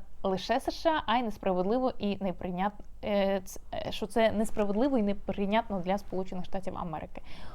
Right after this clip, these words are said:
От саме з цим пов'язано, чому зараз Дональд Трамп дуже активно тисне на Індію і вимагає її відмовитись від купівлі, е, цих, е, російських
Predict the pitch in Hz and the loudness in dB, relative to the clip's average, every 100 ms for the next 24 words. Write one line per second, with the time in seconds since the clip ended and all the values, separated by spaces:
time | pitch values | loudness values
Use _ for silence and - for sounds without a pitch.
0 | - 220 - 453 381 - - 254 214 196 | 0 0 10 10 10 6 2 2 4 2
1 | 202 269 262 190 190 208 202 180 185 208 | 8 6 6 0 -2 0 0 -2 2 6
2 | 330 339 - - - - - 202 226 202 | 6 4 0 -10 -10 -10 -2 2 6 4
3 | 185 220 269 214 262 269 - - - 214 | 6 8 8 6 4 4 4 2 0 0
4 | 180 185 202 196 185 196 214 277 320 285 | 0 -2 -4 -4 -2 -4 -4 0 0 2
5 | 277 240 - 233 233 - 190 190 185 196 | 0 0 -2 -2 -2 -2 0 2 4 8
6 | 247 226 202 185 202 190 190 180 175 - | 8 8 4 4 2 2 2 2 0 -4
7 | 180 196 247 - 185 - 220 202 180 - | -8 -2 -2 -2 -4 -2 -2 0 0 0
8 | - - - - - - - 233 226 - | -4 -4 -8 -6 -2 -2 2 2 2 2
9 | 180 - 180 - 214 - | 2 0 -4 -2 -4 -4